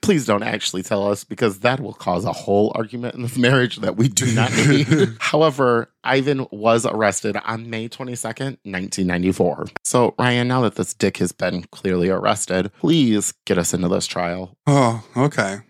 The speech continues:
Speaker 2: It, it's pretty short and sweet and kind of ridiculous all at the same time.
Speaker 1: Well, I mean, like, how is he gonna deny it?
Speaker 2: So Ivan did try his best to play the legal system.
Speaker 1: Of course he did.
Speaker 2: With some outrageous claims.
Speaker 1: Oh, okay, like?
Speaker 2: He tried saying that it was probably one of his brothers who did it.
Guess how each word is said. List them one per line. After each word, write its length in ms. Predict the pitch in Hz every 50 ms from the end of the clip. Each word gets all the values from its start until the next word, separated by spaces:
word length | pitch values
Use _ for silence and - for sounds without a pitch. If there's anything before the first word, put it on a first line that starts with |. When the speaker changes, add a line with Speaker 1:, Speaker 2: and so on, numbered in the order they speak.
| _ - - -
Speaker 2:
It, 180 | 123 131 131 -
it's 200 | 120 127 117 -
pretty 260 | - 165 170 196 208
short 240 | 196 - - 190 -
and 120 | 185 170
sweet 320 | - - 139 123 123 117 - _
and 180 | - 117 117 110
kind 320 | - - 113 113 117 117
of 220 | 117 113 113 117 117 117
ridiculous 640 | 120 120 113 113 107 104 - 104 104 101 98 -
all 140 | - 104 101
at 80 | 101 -
the 60 | -
same 240 | - - 110 110 110
time. 320 | - 104 98 95 95 - -
Speaker 1:
Well, 100 | 196 214
I 40 |
mean, 180 | 208 208 202 185
like, 140 | 185 180 170
how 160 | - 170 165 160
is 80 | 151 135
he 40 | 139
gonna 220 | 135 123 113 104
deny 340 | 92 98 95 98 113 165 190
it? 260 | 156 95 76 - - _ _
Speaker 2:
So 340 | - - - 131 123 123 123 -
Ivan 520 | - 120 127 139 143 151 143 131 117 107 -
did 220 | - 139 196 214 -
try 240 | - - 196 196
his 180 | 208 208 190 170
best 320 | - 196 214 233 - -
to 80 | - 190
play 260 | 160 - - 127 123 135
the 180 | 143 175 202
legal 360 | 180 175 170 151 127 123 117
system. 640 | 113 - - 113 107 - - 110 107 123 165 185 - _ - -
Speaker 1:
Of 120 | - - -
course 520 | - - - - 127 120 117 120 113 - -
he 100 | 95 92
did. 460 | 87 87 82 85 85 85 87 98 - _
Speaker 2:
With 220 | - 127 131 123 120
some 240 | - - 139 127 -
outrageous 800 | - 123 127 120 - 113 117 127 127 123 123 123 123 131 127 -
claims. 720 | - - - 110 104 101 101 101 98 104 95 - - - _ _ -
Speaker 1:
Oh, 160 | 123 127 117
okay, 240 | 127 127 - 117 107
like? 280 | 98 92 90 95 113
Speaker 2:
He 140 | - 135 139
tried 320 | 156 - - 196 202 202 -
saying 320 | - 147 143 151 165 160
that 200 | 156 143 139 135 -
it 60 | -
was 200 | 131 127 123 120
probably 640 | - - - 135 117 113 113 135 143 147 185 208 214
one 240 | 196 135 117 110 110
of 80 | 113
his 140 | 160 208 202
brothers 360 | - 190 156 123 117 117 -
who 120 | - 123 113
did 160 | 107 107 110
it. 200 | 147 220 381